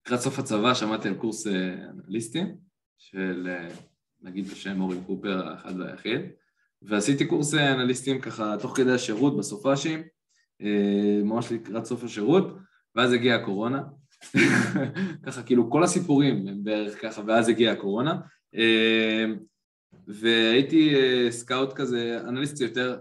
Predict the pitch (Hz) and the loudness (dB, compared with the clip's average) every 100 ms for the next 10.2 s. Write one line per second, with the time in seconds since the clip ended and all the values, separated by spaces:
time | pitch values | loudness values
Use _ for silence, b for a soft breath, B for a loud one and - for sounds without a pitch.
0 | - 104 113 - 104 113 101 95 110 123 | -12 -10 -10 -10 -8 -6 -2 0 2 4
1 | 123 - 117 120 120 123 98 101 107 - | 2 -2 -6 -6 -2 -2 0 -2 -4 -6
2 | 113 104 98 101 104 104 95 - - 117 | -8 -6 -4 -4 -2 -4 -6 -10 -6 -4
3 | 120 120 _ _ _ _ - 98 95 95 | -4 -8 _ _ _ _ -8 -4 -2 -4
4 | 95 95 95 101 101 117 110 104 - 104 | -4 -4 -2 -2 0 -2 -4 -10 -8 -8
5 | 92 92 92 - - 92 95 - - - | -6 -8 -10 -12 -14 -14 -14 -14 -10 -6
6 | 101 - 95 135 170 - B B - - | -4 -6 -4 -2 -2 -4 B B -12 -2
7 | 98 98 95 95 113 110 98 95 120 107 | 0 2 2 2 0 0 -6 -2 -2 0
8 | 101 110 - 98 95 95 95 92 92 92 | -2 -2 -4 -6 -6 -6 -6 -6 -4 -4
9 | 92 104 107 92 92 87 92 - - - | -6 -6 -6 -6 -6 -10 -10 -10 -12 -10
10 | 95 | -8